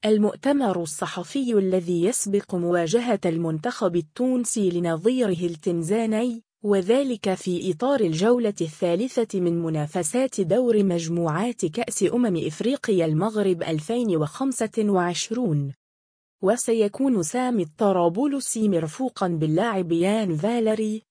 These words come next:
حيث من المنتظر أن يتطرق خلال هذا اللقاء الإعلامي إلى جاهزية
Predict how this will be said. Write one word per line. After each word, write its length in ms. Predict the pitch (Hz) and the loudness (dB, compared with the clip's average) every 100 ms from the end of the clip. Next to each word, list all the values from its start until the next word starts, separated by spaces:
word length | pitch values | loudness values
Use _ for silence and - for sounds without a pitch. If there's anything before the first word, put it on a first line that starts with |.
| _ | _
حيث 380 | - 262 269 208 | -6 -2 -2 0
من 220 | 196 180 | 2 2
المنتظر 800 | 170 175 165 156 240 214 190 175 180 | 2 2 0 0 0 2 2 0 0
أن 120 | 180 | 0
يتطرق 840 | 180 185 170 254 285 254 - - | 0 0 0 2 2 2 2 0
خلال 480 | 220 208 190 247 254 | -4 0 2 2 2
هذا 380 | 180 226 233 160 | 0 0 2 2
اللقاء 540 | 147 147 - 247 - | 0 -2 -2 -2 -2
الإعلامي 840 | 160 170 170 165 156 160 226 214 196 | -2 -2 0 0 0 0 0 -2 -2
إلى 300 | 202 180 165 | 0 2 2
جاهزية 680 | 175 175 165 165 240 208 | 2 0 0 -2 0 0